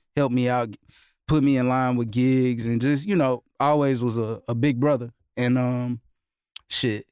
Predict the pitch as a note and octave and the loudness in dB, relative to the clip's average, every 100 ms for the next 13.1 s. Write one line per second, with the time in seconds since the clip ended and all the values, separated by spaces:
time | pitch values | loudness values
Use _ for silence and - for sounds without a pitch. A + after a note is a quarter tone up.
0 | _ A#2 B2 A2+ G#2+ A#2 B2+ C#3+ E3 D#3 | _ -4 -2 -2 -2 -2 -2 0 -2 0
1 | C3 D3+ D#3 C#3+ C3 C3+ C3 A#2 A#2+ - | 0 2 2 2 0 0 -2 -2 -4 -2
2 | C#3 C#3+ C#3 A#2+ C3+ C#3+ C#3 B2 A#2 C3 | 0 2 2 2 0 2 0 0 0 -2
3 | A2+ D3 C#3 B2 A2+ B2+ A2 A2+ B2 G2 | 0 0 0 -4 -4 -2 -2 -2 -2 -2
4 | G2+ A#2+ - B2 C3+ A2 G2 G#2 G#2 A2+ | -2 -4 -2 -2 0 -2 -6 -10 -6 -4
5 | A2+ A#2 G#2+ F#2 G#2 A2+ A2+ C3+ C3 A2+ | -2 -2 -4 -10 -8 -4 0 2 2 0
6 | A#2+ E3+ D3 C3+ B2+ - _ - A2+ F#2 | 2 2 2 2 2 -4 _ -6 -6 -6
7 | G2+ A#2+ E3+ F#3+ G#3 G#3 F#3 E3+ F#3 A#3+ | -6 -4 -2 -2 -2 -4 -2 -4 -2 -4
8 | - C3 - A2 G2 G2+ B2 A2 A2 D#3+ | -4 -6 -4 -8 -10 -8 -4 -4 -2 0
9 | E3+ D#3 - D3 C#3 C#3 C#3 C3 B2 - | 0 0 0 2 4 2 2 0 -2 -4
10 | A2+ G#2 G2+ F2 A#2 B2+ A2 - B2+ G#2 | -6 -8 -12 -8 -4 -4 -4 -2 -2 -2
11 | G#2+ A2+ _ _ _ _ _ _ _ C3 | -8 -10 _ _ _ _ _ _ _ -2
12 | A2 B2 A2+ A#2 A2+ G#2+ A2 G2+ G2 F#2 | 0 -2 -2 -4 -4 -4 -6 -8 -10 -10
13 | E2+ | -16